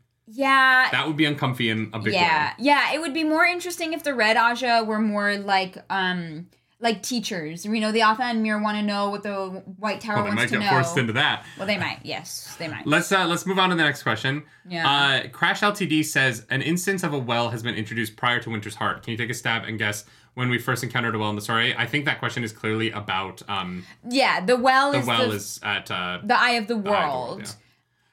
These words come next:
Speaker 1: I don't
Speaker 2: Turvok, a ten-month Narg.
Speaker 1: Turvok, thank you.
Speaker 2: Thank you. Have you speculated any more on Noel? Good, bad, et cetera, we just got here.
Speaker 1: I mean, knowing Robert Jordan, he's
Speaker 2: I have no idea.
Speaker 1: probably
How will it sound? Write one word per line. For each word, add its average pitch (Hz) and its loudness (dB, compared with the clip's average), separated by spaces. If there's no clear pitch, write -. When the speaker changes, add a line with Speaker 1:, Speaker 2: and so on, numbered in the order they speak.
Speaker 1:
I 262 4
don't 294 6
Speaker 2:
Turvok, 302 6
a 185 2
ten-month 185 0
Narg. 117 2
Speaker 1:
Turvok, 508 2
thank 587 -4
you. 339 2
Speaker 2:
Thank 285 2
you. 220 2
Have 180 2
you 180 2
speculated 202 2
any 170 4
more 143 2
on 135 2
Noel? 123 0
Good, 120 -2
bad, 117 2
et 117 -6
cetera, 117 -4
we 113 -8
just 107 -6
got 110 -2
here. 143 -2
Speaker 1:
I 233 -2
mean, 240 0
knowing 240 -2
Robert 208 2
Jordan, 190 -4
he's 226 -2
Speaker 2:
I 202 0
have 185 -6
no - -8
idea. 214 4
Speaker 1:
probably 202 -2